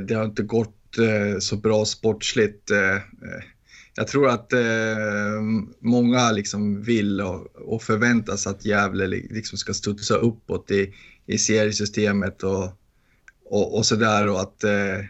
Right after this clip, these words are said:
ja, på, på något sätt avvakta det, och tycker väl kanske inte att liksom division ett-fotboll är så spännande, men, men, eh, jag menar, ser man inte de, de här matcherna så tycker jag att man går miste om någonting ändå, för att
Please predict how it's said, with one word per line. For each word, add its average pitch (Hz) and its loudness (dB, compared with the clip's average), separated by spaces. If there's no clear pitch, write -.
ja, 92 -8
på, 98 -2
på 117 0
något 113 0
sätt 104 -2
avvakta 104 0
det, 107 0
och 90 -4
tycker 98 -10
väl 92 -4
kanske 98 -4
inte 101 -6
att - -12
liksom 101 -2
division 104 -2
ett-fotboll 95 -2
är 98 2
så - -2
spännande, 101 0
men, 98 -2
men, 117 4
eh, 107 2
jag 110 0
menar, 110 -2
ser 110 0
man 123 4
inte 113 0
de, 107 0
de 110 0
här 117 2
matcherna 107 0
så - -8
tycker 113 -4
jag 98 2
att 98 -4
man 107 -2
går 110 0
miste 113 2
om 143 0
någonting 92 -4
ändå, 110 0
för - -4
att - -6